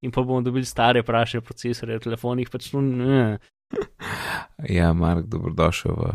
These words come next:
Speaker 2: pač mass production
Speaker 1: Ja.
Speaker 2: telefonov. <laughs> Četrtega junija bo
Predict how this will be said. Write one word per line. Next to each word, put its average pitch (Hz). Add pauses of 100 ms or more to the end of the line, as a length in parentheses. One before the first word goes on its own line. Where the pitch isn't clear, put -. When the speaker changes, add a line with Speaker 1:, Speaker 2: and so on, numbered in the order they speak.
(120)
Speaker 2:
pač -
mass 78
production 80 (160)
Speaker 1:
Ja. -
Speaker 2:
telefonov. 80
<laughs> - (1300)
Četrtega 104
junija 101 (400)
bo 85